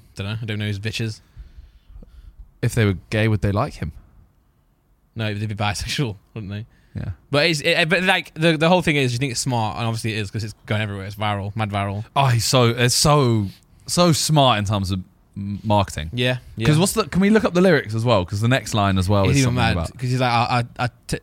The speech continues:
Speaker 1: uh, take a top off the man, even my stick is gay."
Speaker 2: Yeah.
Speaker 1: <laughs> I guess Gun's gay.
Speaker 2: Yeah, and then he says something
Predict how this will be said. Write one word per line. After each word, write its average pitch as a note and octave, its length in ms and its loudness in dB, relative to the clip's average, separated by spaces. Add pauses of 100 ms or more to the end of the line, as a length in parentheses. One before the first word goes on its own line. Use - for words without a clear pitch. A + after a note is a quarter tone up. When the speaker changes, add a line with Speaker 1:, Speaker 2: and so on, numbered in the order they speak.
Speaker 1:
uh, B2 200 -2
take C3+ 160 -4
a C3+ 60 -4
top C#3+ 200 0
off C3 140 0
the C3+ 80 -2
man, A#2+ 420 -2 (400)
even B2+ 200 -4
my A#2+ 100 -4
stick - 240 -8
is A2 80 -8
gay." G2+ 280 -6 (200)
Speaker 2:
Yeah. F#2 440 0
Speaker 1:
<laughs> - 60 -8 (320)
I A#2+ 40 -6
guess A#2 120 -6
Gun's A2 220 -8
gay. G#2 280 -8 (140)
Speaker 2:
Yeah, F#2 440 0 (220)
and G#2 160 -2
then G#2+ 120 0
he G#2+ 60 0
says G2+ 200 -2
something F#2+ 480 -4